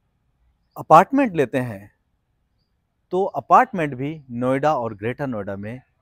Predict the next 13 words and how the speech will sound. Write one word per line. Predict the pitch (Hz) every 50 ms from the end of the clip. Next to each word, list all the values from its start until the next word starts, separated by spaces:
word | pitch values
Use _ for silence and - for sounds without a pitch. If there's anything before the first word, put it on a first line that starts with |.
| _ _ _ _ _ _ _ _ _ _ _ _ _ _ _ _ _ _ _
काफ़ी | - 131 135 - 151
महंगा | 156 127 104 101 107 117 127 123
हो, | 113 101 - - _ _ _ _ _ _ _ -
हो | 120 123
चुका | 117 - 98 - 92
है, | 92 95 - _ _ _ _ _ _ _ _ _ _ _ _ _ _ _ _ _ _ _ -
लेकिन | 110 117 - - 160 190 202 - _ _ _ _ _ _ _ _ _ _ -
अभी | 139 143 139 175 190 214 220 214 214 - _ _ _
पैरामाउंट | - 143 151 185 247 254 226 214 196 180 -
के | - 156
जो | 139 139
विलास | 127 120 113 110 113 123 120 120
हैं | 123 131 143